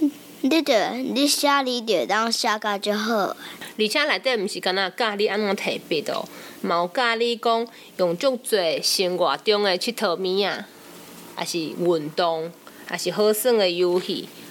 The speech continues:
Speaker 2: 互囡仔的手较有力。
Speaker 1: 对。
Speaker 2: 哦。
Speaker 1: 就亲像丢飞盘。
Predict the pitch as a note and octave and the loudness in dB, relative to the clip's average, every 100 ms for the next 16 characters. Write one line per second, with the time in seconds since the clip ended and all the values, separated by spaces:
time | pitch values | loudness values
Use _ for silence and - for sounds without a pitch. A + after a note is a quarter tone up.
0 | - - - - - - - F3 D#3 - | -18 -20 -20 -20 -20 -10 0 2 2 -2
1 | - - A3 A#3+ B3 A3+ F#3+ - - G#3 | -20 -8 0 2 4 2 0 -4 0 0
2 | A3+ G#3+ D#3+ D#3+ D#3 - - - - C4+ | 2 2 0 -2 -4 -4 -20 -20 -4 0
3 | A#3+ - - - - D3+ E3+ F3 D#3 - | 0 -2 -10 -20 -10 -2 2 2 0 -6
4 | - - - D#4 D#4 C#4 D4+ D#4 D#4+ C#4 | -14 -18 0 2 2 4 2 2 -2 -6
5 | A#3+ E3 - F4 F4 E4+ F4+ F4 D#4 D#4 | -6 -8 -2 2 6 6 4 0 2 4
6 | D#4 D#4 C#4 A3+ | 4 2 -4 -4